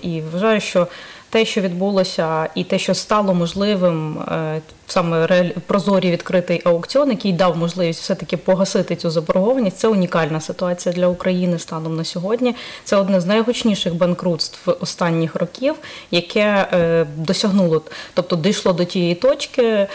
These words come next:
логічної, тому що крім, логічна точка — це не є проведення аукціону, є погашення кредиторських вимог, але єдиним законним шляхом погашення кредиторських вимог ліквідації є реалізація майна. І чим швидше вона відбувається,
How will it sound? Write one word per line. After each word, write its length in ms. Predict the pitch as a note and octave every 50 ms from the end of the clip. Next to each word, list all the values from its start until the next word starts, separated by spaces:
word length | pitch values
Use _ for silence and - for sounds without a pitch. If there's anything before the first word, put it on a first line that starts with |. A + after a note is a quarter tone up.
| - - - - - -
логічної, 560 | - F#3+ G3 F#3 G3 F3+ - - - F3+ F3
тому 240 | F3 F#3+ F#3 F3+ F3
що 200 | F3+ - - F3
крім, 400 | F3 - - G3 F3+ F3+ - - E3+
логічна 440 | G3 F#3+ F#3 B3 - - - G3+ F#3+
точка — 400 | - C4 D#4 F4 - - - G3+ -
це 120 | - A3+
не 120 | G3 G3 G3+
є 260 | G#3 A#3 B3 G#3+ F3+
проведення 520 | - - F#3 E3+ F3 E3+ D#3 E3 E3 E3
аукціону, 440 | E3 E3 E3 - - G3 F3+ D#3+ D#3
є 120 | D#3 E3+ F3
погашення 560 | - F#3+ F#3 F3+ F#3+ F3 - - F3+ F#3 F#3
кредиторських 720 | - - F3+ E3+ F3+ - F#3 F3+ - - - G3+ - -
вимог, 260 | F#3 E3+ D#3+ D#3+ D3+ -
але 180 | D#3+ E3 F3
єдиним 360 | F#3 G3+ G3 A#3+ A3+ G#3 F#3 E3+
законним 460 | F3 F#3 - A3 G3+ F#3 F3+ F3+ E3+
шляхом 400 | - - G#3+ G3+ - D#4 D#4+ E4+
погашення 480 | - - C4 B3+ B3+ B3+ - A#3 A3+
кредиторських 640 | A3 - A3 F#3+ G#3+ - A#3 G#3 - - - F#3+ F3
вимог 220 | G3+ G#3 G3+ F#3 - -
ліквідації 640 | G3 F3+ - G3 F#3 F#3+ F#3 F#3 F3+ - - F#3 E3+
є 120 | F#3 B3+
реалізація 600 | C4 A#3+ G3+ F3+ F3+ E3 F#3+ F#3+ F#3 - - G3
майна. 300 | F3+ F#3 F3+ F3 D#3+ D3 - - - - - -
І 60 | - F3+
чим 200 | - - A#3+ G#3+
швидше 380 | - - B3 F#3+ - - F#3+
вона 220 | E3 E3+ F3 E3+ D#3+
відбувається, 640 | E3+ D#3+ D#3+ G3 A3 C#4 F4 F#4 F4 - - -